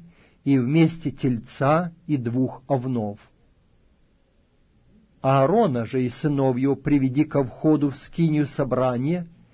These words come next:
и омой их водою. И возьми одежды, и облекли, и облеки Аарона в хитон и в верхнюю ризу, в ефод и в наперстник, и опояшь его по ефоду.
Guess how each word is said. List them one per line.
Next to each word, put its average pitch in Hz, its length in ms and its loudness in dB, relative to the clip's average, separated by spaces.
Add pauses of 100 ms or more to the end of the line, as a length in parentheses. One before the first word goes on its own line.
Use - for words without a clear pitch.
(320)
и 147 120 4
омой 147 440 4
их 151 340 -2
водою. 107 580 -4 (600)
И 156 120 4
возьми 160 360 2
одежды, 151 640 2
и 165 200 0
облекли, 156 640 0 (280)
и 160 120 4
облеки 151 640 0
Аарона 131 580 0
в - 60 -16
хитон 131 680 -4 (340)
и 135 120 0
в 117 60 -2
верхнюю 135 600 0
ризу, 143 480 -2 (400)
в 113 80 -8
ефод 135 840 0 (120)
и 160 120 4
в 139 60 0
наперстник, 147 840 -4 (140)
и 156 120 4
опояшь 139 640 0
его 147 280 0
по 147 180 -4
ефоду. 113 680 -4